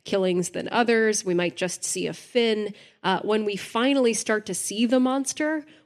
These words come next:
we get little bits at a time. We might just see the mouth, but then by the end, when we're hitting the climax of the story, it's almost like the shark is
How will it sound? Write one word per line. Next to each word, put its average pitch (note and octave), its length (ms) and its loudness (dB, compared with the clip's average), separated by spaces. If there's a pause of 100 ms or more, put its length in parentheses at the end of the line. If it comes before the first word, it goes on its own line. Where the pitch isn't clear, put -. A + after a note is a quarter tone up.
we A3+ 120 2
get G#3+ 240 0
little A#3+ 380 4
bits B3+ 340 2
at A#3+ 80 2
a A3+ 60 2
time. A3 440 -2
We G#3+ 100 2
might G3 220 -2
just A3+ 320 -6
see B3+ 280 2
the A#3 100 2
mouth, A3 480 -2 (240)
but G#3+ 160 -2
then A3 160 2
by G3 180 2
the F#3+ 280 -6
end, G#3 320 0
when G#3 160 0
we're F#3 120 0
hitting A3 340 -2
the G3 100 0
climax F#3+ 580 -2
of F3+ 140 -4
the E3+ 100 -6
story, G3+ 580 -2 (220)
it's A3 260 -2
almost C#4 440 2
like A3 300 0
the G#3 100 -4
shark F#3+ 520 0
is F3 320 0